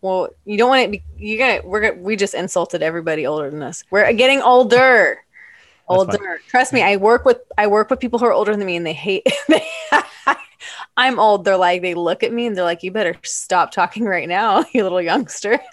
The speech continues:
Speaker 1: I'm like, "Oh, sorry." <laughs>
Speaker 2: That is annoying. I, I will say this. I don't say that to people for that reason, 'cause I, I've heard people say that before, and they're like,
Speaker 1: <laughs>
Speaker 2: "Oh,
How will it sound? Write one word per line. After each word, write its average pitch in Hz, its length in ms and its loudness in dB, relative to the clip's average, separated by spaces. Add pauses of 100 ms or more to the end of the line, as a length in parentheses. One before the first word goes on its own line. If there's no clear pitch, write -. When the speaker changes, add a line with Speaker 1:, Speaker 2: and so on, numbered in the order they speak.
Speaker 1:
I'm 214 80 -12
like, 185 140 -10
"Oh, - 140 -8
sorry." 190 420 -6 (300)
<laughs> 226 180 -10
Speaker 2:
That 123 160 -2
is 117 160 0
annoying. 104 380 -4
I, 120 100 -2
I 123 160 -4
will 123 80 -2
say 117 160 -4
this. 95 200 -8
I 107 80 -6
don't 104 200 -6
say 95 120 -8
that 98 120 -6
to 104 80 -10
people 110 400 -6
for - 140 -8
that 92 140 0
reason, 90 300 -8
'cause 98 100 -10
I, 104 200 -2
I've 101 180 -4
heard 101 160 -4
people 104 180 -4
say 90 140 -6
that 98 100 -6
before, 98 220 -10
and 104 80 -8
they're 95 80 -8
like, 92 180 -8 (100)
Speaker 1:
<laughs> - 100 -20
Speaker 2:
"Oh, 202 80 -12